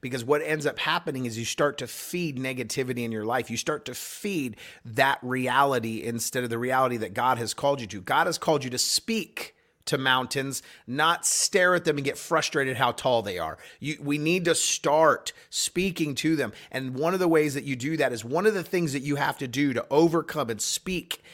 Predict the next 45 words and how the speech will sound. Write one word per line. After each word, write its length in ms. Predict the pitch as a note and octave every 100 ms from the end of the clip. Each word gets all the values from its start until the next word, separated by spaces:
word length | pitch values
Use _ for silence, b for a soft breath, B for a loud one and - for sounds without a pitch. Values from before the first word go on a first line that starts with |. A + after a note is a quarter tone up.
| B
into 220 | C#3+ D3
your 100 | C#3
future 400 | B2 F3 F3+ D#3
right 240 | B2 A2+ -
now 220 | A2 A2+ B B
is 200 | D3+ B2
begin 420 | C3 A#2+ D#3+ G#3
to 80 | A3
take 260 | - E3+ E3+
every 200 | E3+ F3
word 260 | D#3+ D#3+
that 140 | C3 -
comes 280 | D#3 C3+
out 140 | B2+ A#2+
of 60 |
your 100 | A#2
mouth 400 | A2+ A#2+ A#2 G#2
carefully, 640 | - - B2+ - G2 D2+ - _ _ _ _
strategically. 1040 | - - D3 C#3+ - F#3 D3+ C#3+ G#2+ F2+ - _ b b b -
What 260 | C3 D#3+
you 120 | D#3+ D3+
say 440 | - - A3 G#3
needs 260 | F#3+ F3 -
to 80 |
be 80 | D3
strategic. 600 | C#3+ - B2 F3 E3+ B2+
Stop 440 | - - F#3 F3+ -
speaking 840 | - - - G#3+ A3+ E3+ F#3+ E3+
over 320 | D#3+ F3 D#3 D#3
yourself 560 | C#3+ C3+ - A#2 G#2 B B -
what 400 | A#2+ D#3 F3 D#3+
you 540 | D3 D#3+ E3 D#3 - C3+
don't 280 | D3 D3 B2+
want 340 | C#3 D3 -
to 100 | -
be. 300 | B2 C3 G2+ B -
Stop 360 | - F3 F3
declaring 1000 | C#3 D#3 - - E3+ F#3 G#3 G#3 D3+ A2+
negative 380 | C3 E3 E3 D#3+
things 260 | E3 D#3 D3
over 160 | D3
yourself. 360 | C3+ A2+ A#2+ -
"Well, 140 | B2+
I'm 160 | C#3 D3+
just 240 | D3 C#3